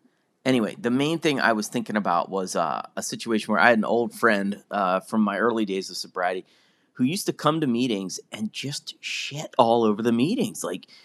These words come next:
she didn't like the religious as-, aspect of, of sobriety. She hated the prayer. She wasn't a big hand holder. She didn't want hugs. She didn't like when people shared the same thing at every meeting. She didn't like when people shared for too long.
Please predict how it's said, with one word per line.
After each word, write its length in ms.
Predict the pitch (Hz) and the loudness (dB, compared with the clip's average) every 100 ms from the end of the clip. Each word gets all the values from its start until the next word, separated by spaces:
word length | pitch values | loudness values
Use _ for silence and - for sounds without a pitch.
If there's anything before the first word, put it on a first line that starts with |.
| _ - | _ -10
she 220 | - 110 | -2 -2
didn't 340 | 98 98 98 | 0 -2 0
like 220 | 98 104 | 0 0
the 100 | 120 | 0
religious 500 | 120 139 160 147 143 | 0 4 4 4 4
as-, 380 | 95 80 - - _ - | 4 2 -2 -10 _ 0
aspect 500 | 101 - - 87 - | 2 0 -4 -6 -4
of, 260 | 82 73 - _ _ - | -4 -4 -12 _ _ -6
of 240 | 87 76 | -4 -4
sobriety. 520 | - 82 82 64 55 | -8 -4 -4 -4 -6
She 180 | - - | -10 -8
hated 280 | 104 101 101 | -2 0 0
the 80 | - | -2
prayer. 500 | - 120 117 101 71 | 4 8 8 6 2
She 160 | - | -6
wasn't 360 | 92 92 90 - | -6 -6 -6 -8
a 60 | 90 | -4
big 220 | 107 98 | -2 -2
hand 320 | 113 131 139 | 0 0 2
holder. 360 | 113 95 82 - | 2 0 -4 -12
She 160 | 90 | -12
didn't 160 | 98 107 | -4 -2
want 160 | 117 | 2
hugs. 520 | 120 143 120 85 - - _ _ _ _ | 4 6 4 0 -10 -14 _ _ _ _
She 80 | - | 0
didn't 140 | 123 139 | 4 6
like 160 | 143 | 6
when 100 | 151 | 4
people 240 | 139 156 147 | -2 -2 -4
shared 400 | - 156 165 139 | 0 2 2 0
the 80 | |
same 320 | 139 165 160 151 | -6 -6 -6 -6
thing 260 | 180 190 | -4 -2
at 80 | 170 | 0
every 220 | 147 135 | 0 0
meeting. 260 | 123 104 90 | -2 -4 -8
She 140 | - | -12
didn't 180 | 101 107 | -8 -6
like 160 | 113 117 | -6 -6
when 120 | 110 | -8
people 260 | 120 123 | -8 -8
shared 340 | 117 113 117 110 | -8 -4 -4 -6
for 120 | 120 | -12
too 180 | - 143 | -8 -6
long. 600 | 117 135 139 95 64 | -2 0 0 0 -6